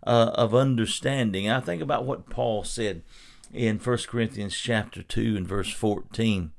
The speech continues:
Uh, he says, "The natural man, uh, receiveth not the things of the Spirit of God."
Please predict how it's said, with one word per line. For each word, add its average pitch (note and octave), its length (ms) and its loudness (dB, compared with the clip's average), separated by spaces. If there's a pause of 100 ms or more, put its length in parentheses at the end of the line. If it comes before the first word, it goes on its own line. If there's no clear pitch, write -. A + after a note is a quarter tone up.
(420)
Uh, G2+ 280 0
he A#2 180 2
says, C3+ 220 4
"The A#2+ 140 6
natural A#2 540 2
man, E2+ 520 -2 (500)
uh, G2+ 220 2
receiveth A2 720 2
not A2+ 320 2
the G2 100 -2
things F#2+ 400 -4
of F#2 120 -6
the F2+ 80 -4
Spirit F#2+ 400 -4
of E2+ 180 -8
God." F2 380 0